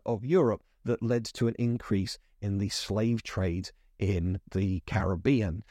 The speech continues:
and in Americas as well. And it's like, that's definitely true, because, of course, what were all these slaves doing growing sugar beet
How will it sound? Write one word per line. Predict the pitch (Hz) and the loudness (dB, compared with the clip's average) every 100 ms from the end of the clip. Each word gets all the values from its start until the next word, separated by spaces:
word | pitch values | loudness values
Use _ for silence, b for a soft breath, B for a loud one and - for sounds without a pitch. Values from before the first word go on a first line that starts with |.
| b | b
and | - 92 95 | -4 -2 -2
in | - 98 92 - | -2 -4 -4 -4
Americas | 104 107 123 117 - 90 98 | -2 0 2 0 -2 -6 -4
as | 87 107 | -8 0
well. | 135 101 82 _ _ - | 0 0 -4 _ _ -4
And | 143 | -2
it's | - | -2
like, | 151 156 143 - | 0 2 0 0
that's | 226 226 - - - - | 2 2 0 -8 -12 -2
definitely | 220 226 202 175 185 | 0 2 0 0 0
true, | - 226 113 | 2 2 2
because, | 117 147 123 | 0 -2 -4
of | 117 | -2
course, | 123 - | -2 0
what | 131 | -2
were | 120 | -2
all | 120 117 | -2 -2
these | 113 - | -4 -4
slaves | - 110 107 | -2 -2 -2
doing | 104 120 156 120 107 107 | -4 0 2 4 2 0
growing | 110 113 113 110 104 | 2 2 4 2 -2
sugar | - - 135 117 | -4 0 2 2
beet | 104 104 - | 2 -2 -4